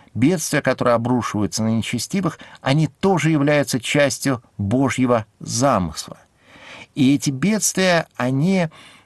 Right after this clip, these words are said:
имеют свою цель. Они не проявляют, не просто, а, должны покарать нечестивых,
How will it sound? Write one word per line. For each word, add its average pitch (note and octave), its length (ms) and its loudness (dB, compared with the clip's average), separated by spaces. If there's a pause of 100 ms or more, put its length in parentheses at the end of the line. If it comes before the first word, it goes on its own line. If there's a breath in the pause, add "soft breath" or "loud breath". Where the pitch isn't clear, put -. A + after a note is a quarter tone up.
(160 loud breath)
имеют D3+ 480 2
свою D#3+ 360 0
цель. A2+ 640 -2 (1160)
Они B2 300 0
не C#3 160 0
проявляют, C#3+ 840 0
не A#2 160 0
просто, E3 560 0 (360 loud breath)
а, A#2+ 320 4
должны C3 400 0
покарать C#3 500 0
нечестивых, D#3 760 -2